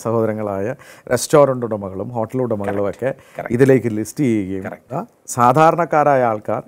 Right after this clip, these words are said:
Speaker 1: ഇവിടെ ഒരു ഇൻഡസ്ട്രി നിലനിൽക്കണം എന്നുള്ളത്
Speaker 2: അതെ.
Speaker 1: കൊണ്ട് തന്നെ
Speaker 2: അതെ.
Speaker 1: വേറെ വ്യത്യാസമൊന്നുമില്ല.
Speaker 2: ഒന്നുമില്ല.
Speaker 1: അവർക്ക് എം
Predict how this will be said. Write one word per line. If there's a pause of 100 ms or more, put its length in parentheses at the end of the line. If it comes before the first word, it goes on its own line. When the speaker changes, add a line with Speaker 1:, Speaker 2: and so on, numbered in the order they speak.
(100)
Speaker 1:
ഇവിടെ
ഒരു
ഇൻഡസ്ട്രി (160)
നിലനിൽക്കണം (100)
എന്നുള്ളത്
Speaker 2:
അതെ.
Speaker 1:
കൊണ്ട്
തന്നെ
Speaker 2:
അതെ.
Speaker 1:
വേറെ
വ്യത്യാസമൊന്നുമില്ല.
Speaker 2:
ഒന്നുമില്ല.
Speaker 1:
അവർക്ക്
എം